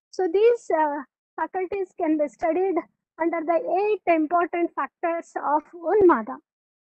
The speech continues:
So considering this, uh, this particular disease could be, uh, viewed as a part of Unmada, and, uh,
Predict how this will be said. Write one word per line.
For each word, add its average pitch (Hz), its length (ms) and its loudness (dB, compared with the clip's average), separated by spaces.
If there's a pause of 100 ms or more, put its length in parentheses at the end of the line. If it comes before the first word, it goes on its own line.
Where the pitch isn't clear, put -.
(360)
So 381 220 -4
considering 415 680 2
this, 302 340 -2 (520)
uh, 349 280 0
this 440 340 -4
particular 392 500 0
disease 330 460 -2
could 320 240 -4
be, 330 280 -2 (420)
uh, 311 400 4 (300)
viewed 381 600 0 (680)
as 370 120 -6
a 415 80 -4 (140)
part 370 420 2
of - 120 -2
Unmada, 330 600 0 (640)
and, 403 400 -4
uh, 392 200 2